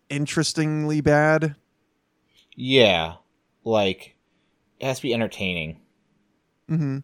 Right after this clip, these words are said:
Speaker 1: Bad films can be entertaining on, on their own. I mean, look at the Super Mario Brothers film.
Speaker 2: Yeah,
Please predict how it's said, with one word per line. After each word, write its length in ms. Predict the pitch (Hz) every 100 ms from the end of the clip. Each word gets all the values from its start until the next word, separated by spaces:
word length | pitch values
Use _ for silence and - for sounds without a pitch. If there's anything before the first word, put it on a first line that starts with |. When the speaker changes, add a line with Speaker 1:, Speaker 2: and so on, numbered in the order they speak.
| _ _ _ _ _ _ _ _
Speaker 1:
Bad 280 | 147 240 285
films 300 | 233 240 190
can 260 | - 214 202
be 160 | 160
entertaining 600 | 156 147 180 165 135 127 - -
on, 200 | 156 147
on 140 | 151 143
their 140 | 143
own. 180 | 143 131
I 40 |
mean, 120 | 135
look 120 | 147 143
at 40 |
the 60 | 143
Super 200 | 156 127
Mario 260 | 156 139
Brothers 240 | 127 143 -
film. 240 | 151 135 _ _ _ _ _ _ _ _ _ _ _ _ _ _ -
Speaker 2:
Yeah, 400 | 131 160 233 294